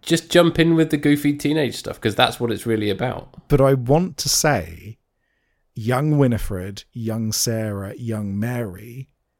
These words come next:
Speaker 2: really great performances from those three kids in terms of
Speaker 1: Yes.
Speaker 2: emulating the older witches.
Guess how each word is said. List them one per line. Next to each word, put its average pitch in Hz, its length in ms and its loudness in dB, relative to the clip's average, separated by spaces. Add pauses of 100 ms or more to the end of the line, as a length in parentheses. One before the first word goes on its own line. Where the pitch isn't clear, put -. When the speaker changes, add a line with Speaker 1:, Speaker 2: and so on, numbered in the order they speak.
(320)
Speaker 2:
really 139 540 4
great 180 200 4
performances 165 440 2
from 110 120 -6
those 120 260 -2
three 123 160 -2
kids 107 500 -2
in 117 160 -4
terms 123 240 0
of 101 40 2
Speaker 1:
Yes. 80 180 -2
Speaker 2:
emulating 107 1080 -2
the 113 180 -2
older 113 240 0
witches. - 840 -6